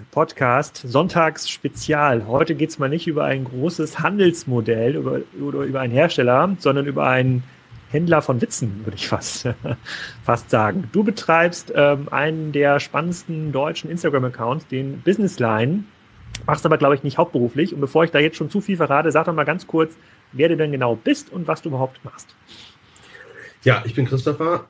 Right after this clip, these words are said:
Speaker 2: ähm, und abgesehen von dem, was du schon gesagt hast, nämlich dem,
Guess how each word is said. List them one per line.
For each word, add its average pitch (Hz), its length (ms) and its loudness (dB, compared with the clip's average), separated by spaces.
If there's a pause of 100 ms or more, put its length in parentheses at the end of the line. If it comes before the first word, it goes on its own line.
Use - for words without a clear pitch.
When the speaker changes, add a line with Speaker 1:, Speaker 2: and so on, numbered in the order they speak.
Speaker 2:
ähm, 123 580 4 (560)
und 120 420 0 (180)
abgesehen 117 480 2
von 113 160 2
dem, 110 100 6
was 110 140 4
du 113 100 -2
schon 104 240 -2
gesagt 101 400 -2
hast, 110 240 2
nämlich 104 380 -2
dem, 95 380 -2